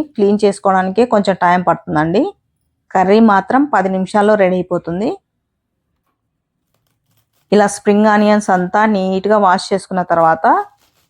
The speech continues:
అన్నీ ఇలా ఒకేసారి పట్టుకొని చిన్న చిన్నగా కట్ చేసి రెడీగా ఉంచుకోవాలి.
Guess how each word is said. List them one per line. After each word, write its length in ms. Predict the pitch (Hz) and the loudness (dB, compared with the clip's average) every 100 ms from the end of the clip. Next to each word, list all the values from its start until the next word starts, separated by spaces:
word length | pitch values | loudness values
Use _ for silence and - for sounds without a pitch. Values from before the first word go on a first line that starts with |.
| _ _ - | _ _ -4
అన్నీ 340 | 196 208 226 220 | 0 2 4 4
ఇలా 180 | 196 190 185 | 4 2 2
ఒకేసారి 480 | 208 208 202 196 190 | 0 2 0 0 -2
పట్టుకొని 440 | 160 - 175 269 427 - _ - | -6 -2 -2 -2 -4 -12 _ -6
చిన్న 180 | 214 208 208 | -2 0 0
చిన్నగా 340 | 202 196 214 | 0 2 2
కట్ 240 | 220 190 - | 0 -2 -2
చేసి 280 | 190 - 254 | -4 -2 -2
రెడీగా 360 | 277 196 190 190 | 2 2 2 2
ఉంచుకోవాలి. 640 | 180 165 - 160 160 214 | 0 -6 0 2 2 0